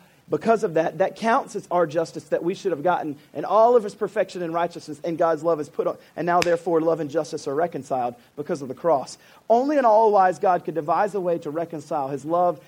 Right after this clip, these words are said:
and his justice while saving people who are estranged," and I would say rebels, rebels at heart, estranged from him and one another. "Only an all-wise God could devise a way," oh, this is beautiful, "to turn the hearts of stone," that's you before Christ,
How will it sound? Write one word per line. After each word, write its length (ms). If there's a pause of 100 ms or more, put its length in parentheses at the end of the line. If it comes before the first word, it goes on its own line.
(220)
and 240
his 140
justice 440
while 160
saving 760
people 420 (220)
who 100
are 180
estranged," 680
and 80
I 80
would 120
say 260 (240)
rebels, 600 (160)
rebels 440
at 80
heart, 340 (240)
estranged 640
from 200
him 220
and 140
one 140
another. 400 (240)
"Only 360
an 120
all-wise 680
God 380 (240)
could 100
devise 460
a 40
way," 400
oh, 120
this 180
is 60
beautiful, 400 (280)
"to 80
turn 760 (180)
the 120
hearts 440
of 140
stone," 420
that's 260
you 380
before 300
Christ, 380